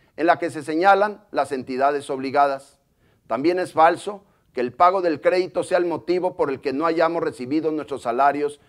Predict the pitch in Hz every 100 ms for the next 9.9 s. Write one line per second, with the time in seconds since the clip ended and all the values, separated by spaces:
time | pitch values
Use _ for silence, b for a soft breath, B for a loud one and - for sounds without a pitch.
0 | b b 156 156 143 143 139 143 156 156
1 | 147 - _ _ _ _ 131 147 196 214
2 | 214 196 165 - 180 185 202 196 156 135
3 | 180 170 160 - 165 165 175 131 - b
4 | b - 156 214 214 165 190 196 190 165
5 | 151 127 165 170 180 147 139 147 160 170
6 | 165 - 156 143 147 139 139 135 131 131
7 | 143 120 101 _ _ _ _ _ _ _
8 | - 120 139 156 165 190 202 151 - 131
9 | 139 156 165 165 190 160 160 151 -